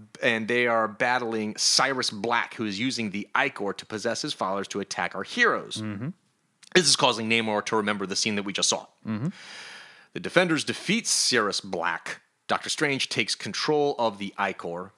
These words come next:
Speaker 1: and then Strange realizes, "Mm, there's a small amount of Ichor s-, missing."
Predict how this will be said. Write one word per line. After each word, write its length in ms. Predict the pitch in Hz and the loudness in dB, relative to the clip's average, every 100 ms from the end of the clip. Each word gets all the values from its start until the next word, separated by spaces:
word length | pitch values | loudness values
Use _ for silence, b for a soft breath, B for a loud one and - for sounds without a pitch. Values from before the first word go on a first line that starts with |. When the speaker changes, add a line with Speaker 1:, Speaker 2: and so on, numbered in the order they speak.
| - | -6
Speaker 1:
and 140 | 113 | -2
then 80 | 147 | 0
Strange 340 | - 127 117 | 0 0 0
realizes, 540 | 98 110 101 98 92 98 | -2 0 0 -2 -4 -6
"Mm, 180 | 185 | -4
there's 100 | 196 | 0
a 20 | 127 | 4
small 240 | - 208 | 4 2
amount 180 | 180 143 | 2 2
of 100 | 123 | 2
Ichor 300 | 170 - 104 | -2 -2 0
s-, 260 | 95 - - - _ _ _ | 2 2 -2 -20 _ _ _
missing." 540 | 185 370 - - 107 | 2 4 4 2 -4